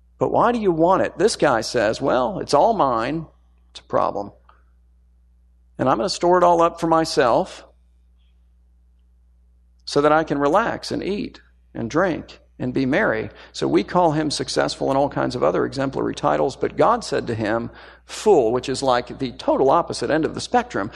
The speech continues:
But why does God call him a fool? Because he's a shrewd businessman? No. Because he worked hard and got up early and stayed up? No.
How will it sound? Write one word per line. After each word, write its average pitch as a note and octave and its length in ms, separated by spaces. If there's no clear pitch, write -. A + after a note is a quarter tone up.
But G3 80
why G3 200
does B3+ 140
God A3 240
call G3+ 180
him G#3 80
a G3 60
fool? G3 300
Because B2+ 260
he's C3+ 140
a C3+ 60
shrewd C#3+ 340
businessman? F#3 560
No. A#3 200
Because B2+ 280
he C3+ 80
worked C3+ 300
hard E3+ 280
and B2 100
got B2 160
up D3+ 140
early F3 300
and A2 100
stayed D3 220
up? C#3+ 100
No. G#3 600